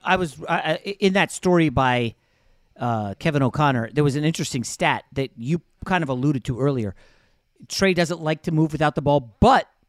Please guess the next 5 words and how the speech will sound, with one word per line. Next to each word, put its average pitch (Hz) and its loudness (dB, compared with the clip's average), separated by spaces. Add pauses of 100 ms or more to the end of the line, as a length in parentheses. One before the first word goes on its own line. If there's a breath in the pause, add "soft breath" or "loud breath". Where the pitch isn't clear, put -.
(420)
on 156 4
catch - -4
and 165 2
shoots, - -2 (300)
he's 170 -4